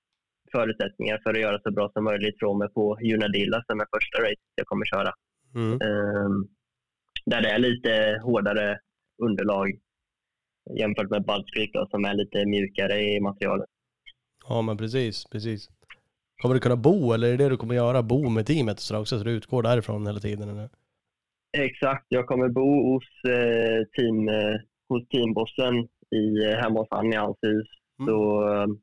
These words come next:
Speaker 1: jag kommer ju vara där dagligen och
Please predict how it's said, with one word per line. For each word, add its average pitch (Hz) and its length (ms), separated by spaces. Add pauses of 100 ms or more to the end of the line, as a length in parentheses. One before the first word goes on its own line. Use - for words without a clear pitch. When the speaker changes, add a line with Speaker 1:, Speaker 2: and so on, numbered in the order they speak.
(1000)
Speaker 1:
jag 110 120
kommer 113 220
ju 104 60
vara 107 180
där 104 420
dagligen 104 580
och 101 280